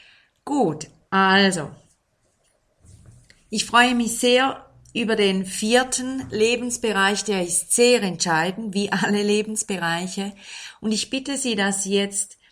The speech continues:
in Ihrer Toolvorlage oben links das Thema ein-, reinschreiben, Freundschaften und andere Beziehungen.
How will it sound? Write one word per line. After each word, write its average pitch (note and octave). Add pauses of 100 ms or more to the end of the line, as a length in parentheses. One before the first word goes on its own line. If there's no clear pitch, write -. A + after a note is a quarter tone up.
(520)
in C4+
Ihrer A#3+
Toolvorlage G#3 (680)
oben G#3
links A#3+ (200)
das G3
Thema A#3
ein-, G3+
reinschreiben, F#3 (400)
Freundschaften G#3+
und G3+
andere F#3+
Beziehungen. F3+